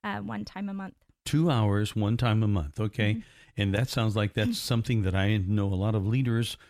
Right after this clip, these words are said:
Speaker 2: would really feel not only, uh, that it would benefit their business, but it would certainly benefit them as an individual.
Speaker 1: Yeah. Our focus is what kind of sets us apart from an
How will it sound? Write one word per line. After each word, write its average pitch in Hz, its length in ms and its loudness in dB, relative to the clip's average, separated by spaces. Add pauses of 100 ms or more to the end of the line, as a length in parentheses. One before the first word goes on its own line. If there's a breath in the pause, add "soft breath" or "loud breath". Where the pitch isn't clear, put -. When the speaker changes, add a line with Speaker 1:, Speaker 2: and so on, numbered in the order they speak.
(180 soft breath)
Speaker 2:
would 127 160 0
really 131 260 2
feel 117 540 2
not 131 260 2
only, 110 420 2 (340 soft breath)
uh, - 180 -6
that 123 200 0
it 113 80 0
would 117 160 0
benefit 127 520 2
their 104 320 0
business, 107 600 0
but 113 160 -2
it 120 60 0
would 110 100 -2
certainly 190 260 -2
benefit 101 540 0
them 110 360 2
as 95 180 -2
an 107 100 2
individual. 107 680 0 (120)
Speaker 1:
Yeah. - 240 -10 (120)
Our 349 140 4
focus 233 720 2
is 214 280 2
what 214 240 2 (100)
kind 302 220 2
of 294 80 -2
sets 233 260 -2
us 220 200 -4 (400)
apart - 580 -2
from 190 200 0
an 180 200 0